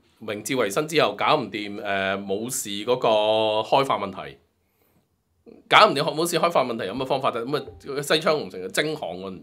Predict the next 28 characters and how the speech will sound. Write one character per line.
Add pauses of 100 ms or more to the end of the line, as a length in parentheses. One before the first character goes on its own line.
征
台
運， (1300)
跟
住
就，
就，
就，
就
成
日
都
諗
住
打， (120)
打
仗
嚟
賺
錢。
所
以
嗰
時
日
俄
戰
爭